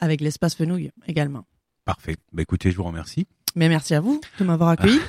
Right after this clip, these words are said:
Speaker 2: <laughs> J'espère que vous allez permettre à certaines personnes de trouver leur voie.
Speaker 1: Ah, avec joie.
Speaker 2: <laughs> Ça peut être sympa.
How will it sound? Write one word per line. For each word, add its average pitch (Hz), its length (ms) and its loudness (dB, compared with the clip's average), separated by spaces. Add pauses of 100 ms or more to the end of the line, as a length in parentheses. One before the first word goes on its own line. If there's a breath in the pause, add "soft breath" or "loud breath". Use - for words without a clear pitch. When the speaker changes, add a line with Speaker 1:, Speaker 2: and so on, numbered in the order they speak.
Speaker 2:
<laughs> 107 640 0
J'espère 98 280 0
que 98 40 -4
vous 92 60 -4
allez 87 100 -2
permettre 90 320 0
à 87 40 0
certaines 85 320 -6
personnes - 260 -4
de 87 80 2
trouver 85 240 -4
leur 80 140 -2
voie. 82 220 -4 (400)
Speaker 1:
Ah, 147 280 0
avec 147 220 -4
joie. 139 280 -2
Speaker 2:
<laughs> - 100 -4
Ça 98 100 4
peut 87 120 0
être 87 100 0
sympa. 85 400 -2